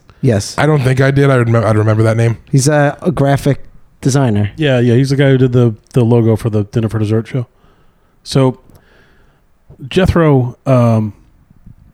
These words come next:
Speaker 3: I was with Jethro in Philadelphia one time, and we met a, a female bodybuilder, right?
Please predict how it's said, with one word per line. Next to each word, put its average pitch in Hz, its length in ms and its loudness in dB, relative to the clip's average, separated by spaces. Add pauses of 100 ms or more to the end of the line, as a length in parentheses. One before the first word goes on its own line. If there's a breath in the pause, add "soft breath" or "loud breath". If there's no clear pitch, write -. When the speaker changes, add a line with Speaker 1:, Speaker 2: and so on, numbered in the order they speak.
(460)
Speaker 3:
I 151 60 2
was 139 140 2
with 156 100 2
Jethro 156 320 0
in 135 80 2
Philadelphia 123 460 2
one 113 100 2
time, 113 320 0
and 120 160 0
we 120 120 2
met 131 380 0
a, 120 400 2 (280)
a 110 180 -4
female 147 380 2
bodybuilder, 110 580 0 (540)
right? 110 240 -2